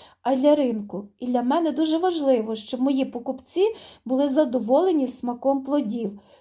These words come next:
Тому з гібридів саджу такі, які мають хороші смакові якості. Не прирівнюються до трави чи до пластмаси,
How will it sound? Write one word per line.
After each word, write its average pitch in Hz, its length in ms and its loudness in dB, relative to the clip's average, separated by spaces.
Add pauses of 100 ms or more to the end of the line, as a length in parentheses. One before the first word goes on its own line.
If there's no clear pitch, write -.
(160)
Тому 277 280 4
з 381 100 -2
гібридів 302 580 0
саджу 277 380 -4
такі, 240 580 -8 (260)
які 247 260 -2
мають 294 340 2
хороші 254 640 -2
смакові 240 500 -4
якості. 233 720 0 (420)
Не 262 200 2
прирівнюються 269 800 2
до 277 160 -2
трави 262 600 0 (160)
чи - 140 -12
до 269 120 -4
пластмаси, 240 800 -2